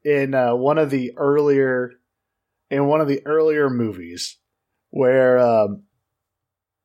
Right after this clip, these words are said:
okay, in the first movie, Gohan gets captured by someone that you don't care about and you don't need to know. He gets taken to this crazy looking palace off in a desert or something,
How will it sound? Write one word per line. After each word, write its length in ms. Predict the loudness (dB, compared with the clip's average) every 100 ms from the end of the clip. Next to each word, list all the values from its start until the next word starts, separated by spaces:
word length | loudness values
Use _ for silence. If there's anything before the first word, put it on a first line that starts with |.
| -10
okay, 180 | -6 -4
in 140 | 0 2
the 100 | 0
first 360 | 0 0 0
movie, 540 | 0 0 0 -2 -4 -8 _ _ _ _ _ _ _ _ _ -6
Gohan 520 | 0 2 2 0 0
gets 160 | -4
captured 560 | -2 -2 0 0 -2 0
by 320 | 2 2 2
someone 320 | 0 0 0
that 240 | 0 -2 -6
you 200 | -12 -10 -2
don't 220 | -2 0
care 200 | 0 2
about 200 | 2 2
and 100 | 0
you 40 | 0
don't 160 | 0
need 140 | 0 -4
to 60 |
know. 320 | -6 -8 -10 -16 _ _ _ _
He 140 | -2
gets 160 | -2 0
taken 340 | 0 2 0
to 80 | 2
this 220 | 0 0
crazy 400 | -4 -4 -2 0
looking 240 | 0 -2
palace 400 | 0 2 2 2
off 180 | 2 2
in 80 | 0
a 60 | 0
desert 500 | 0 0 -2 -4 -10 _ _ _ -2
or 100 | 0
something, 480 | 0 -2 -2 -2